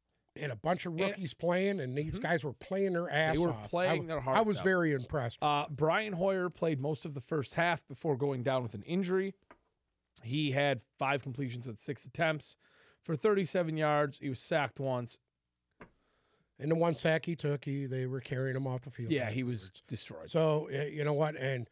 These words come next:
Speaker 1: <clears throat> Rashad Gary is a little better than I always thought this guy was a total bust.
Speaker 2: You did. You
Speaker 1: He, he's,
Speaker 2: never liked him.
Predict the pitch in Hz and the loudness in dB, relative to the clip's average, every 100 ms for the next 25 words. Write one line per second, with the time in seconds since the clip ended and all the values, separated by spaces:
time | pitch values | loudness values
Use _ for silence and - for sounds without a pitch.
0 | _ - 202 147 139 254 254 156 185 202 | _ -6 -2 -2 0 4 4 4 4 4
1 | 170 156 139 160 175 131 160 156 156 147 | 4 2 2 0 0 2 2 2 2 2
2 | 151 180 180 143 - 165 156 156 165 151 | 4 4 4 0 2 2 2 -4 0 2
3 | 135 123 - 156 139 120 110 143 156 131 | 0 -4 -6 -4 -4 -4 0 0 0 -2
4 | 127 110 127 101 98 127 160 139 170 117 | -4 0 0 0 -2 0 2 2 0 -2
5 | 107 104 98 - 76 | -6 -8 -10 -14 -20